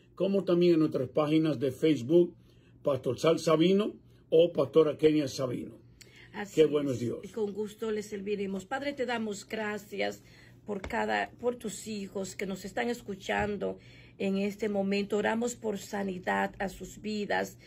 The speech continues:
Speaker 2: Eh, Señor, total sanidad en el nombre de Jesús. Oramos por paz, que la paz de Dios sobrepase todo entendimiento. Oramos por fortaleza en tu vida y que en este tiempo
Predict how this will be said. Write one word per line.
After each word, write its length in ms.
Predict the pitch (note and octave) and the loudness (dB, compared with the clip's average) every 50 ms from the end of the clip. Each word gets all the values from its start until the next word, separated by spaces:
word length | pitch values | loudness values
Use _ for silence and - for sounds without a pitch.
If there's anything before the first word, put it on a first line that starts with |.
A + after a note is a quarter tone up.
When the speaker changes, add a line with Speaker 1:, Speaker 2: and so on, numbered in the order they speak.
| - - - - - | -20 -20 -20 -16 -8
Speaker 2:
Eh, 180 | - G3+ G3 G3 | -4 -4 -2 -4
Señor, 400 | G3 - - A3+ G#3 G#3+ G#3 G#3+ G#3 | -4 -4 -6 -4 -4 -4 -4 -4 -4
total 360 | - A3 G#3 - C4 C4 B3+ | -6 -6 -4 -2 -2 -2 -2
sanidad 560 | - - B3 A3+ G#3+ G#3 G3 G#3+ G#3 G3+ G#3 | -4 -4 -4 -2 -2 -2 0 0 -2 -2 -2
en 140 | - G#3 G3 | -4 -2 -2
el 160 | G3 G3 G3 | 0 0 0
nombre 320 | G3 G3 G3+ G3+ G3 G#3+ G#3 | 0 -2 -2 0 0 0 0
de 120 | F3+ G#3 | 0 -2
Jesús. 680 | G3 - F#3+ F3+ - - - - G#3+ G#3 G3+ G3 - - - - - - - - | -4 -6 -10 -12 -12 -14 -10 -6 -4 -4 -4 -4 -8 -14 -20 -20 -20 -20 -10 -6
Oramos 500 | G#3+ A3 G#3+ G3+ G3+ G#3 A3 A3+ A3 - | -2 0 2 2 2 2 0 -2 -4 -4
por 300 | - A3 A3+ G#3 G#3 - | -4 -2 0 0 0 -2
paz, 440 | - - G#3+ F#3 F#3 F#3 F3+ - - | -4 -4 -2 -2 -2 -4 -6 -10 -10
que 120 | - G3+ | -6 -4
la 180 | G3 G3+ G3 - | -2 -2 -2 -4
paz 220 | - A3 A3 - | -6 -6 -4 -4
de 140 | - A3+ A3 | -4 -4 -2
Dios 440 | G3+ A3 A3 A#3+ A#3 A#3 A3+ - - - - - - | -4 -2 0 0 0 0 -2 -8 -14 -20 -20 -20 -12
sobrepase 640 | - - A#3+ A3 G#3+ G#3+ G#3 - A#3 A#3 - B3 A3+ | -4 -2 -2 0 0 0 0 0 -4 -4 -4 -4 -6
todo 520 | - - - A3 A#3 A#3+ C4 C4 C4+ C#4+ - | -4 -4 -2 -2 0 0 0 -2 -2 -4 -4
entendimiento. 1000 | - A#3+ A3+ A3 A3+ - G#3+ G#3 G#3 F#3+ G#3 G3 G3 G3+ G#3 G3+ G3+ F#3+ - - G#3 | -6 -4 -4 -4 -2 -2 -2 -2 -2 -2 -4 -2 0 0 0 0 -2 -4 -4 -4 -2
Oramos 460 | G#3+ G#3+ A3+ B3+ C4 C4+ C4+ - - - - - - - | -2 0 -2 -2 -2 -4 -6 -8 -12 -16 -20 -20 -14 -2
por 180 | - D#4+ D4+ D4+ | 0 0 0 0
fortaleza 960 | D4+ - D#4+ D4+ D4 D4+ - C#4 A#3+ A3+ G#3+ A3 A3 G#3+ G3+ - - G#3 G3 | -2 0 0 0 0 0 0 0 0 2 4 4 2 2 0 -2 -2 -2 0
en 100 | G3+ G3 | -2 -4
tu 180 | - G#3+ G#3 | -4 -6 -6
vida 420 | F#3 G3 F#3+ F3+ F3 - E3+ E3 - - - - - | -4 -4 -4 -4 -4 -4 -6 -6 -8 -12 -18 -18 -10
y 140 | - A3 A3 | -8 -8 0
que 140 | - B3+ A#3 | 2 2 2
en 80 | A#3 | 2
este 320 | B3 C#4+ C#4+ - - C#4+ C#4+ | 0 -2 -4 -4 -4 -4 -4
tiempo 800 | - - B3 A#3+ A#3+ B3 A#3+ A3+ G#3+ G#3 G3+ - F#3+ E3+ F3 | -6 -8 -10 -6 -4 -2 0 0 0 -2 -4 -4 -4 -4 -4